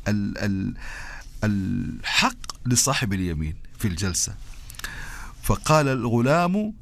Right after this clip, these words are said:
"لا والله، لا أؤثر بنصيبي منك أحدا." قال، أي الراوي اللي هو سهل بن سعد الساعدي، قال:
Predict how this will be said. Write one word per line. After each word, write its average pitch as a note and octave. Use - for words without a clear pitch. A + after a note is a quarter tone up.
"لا C#3+
والله، D3
لا F3+
أؤثر C#3
بنصيبي C3+
منك G3
أحدا." C3
قال، A3
أي A2
الراوي B2
اللي F#2+
هو F#2+
سهل A2
بن G2
سعد F2+
الساعدي، B2
قال: E3+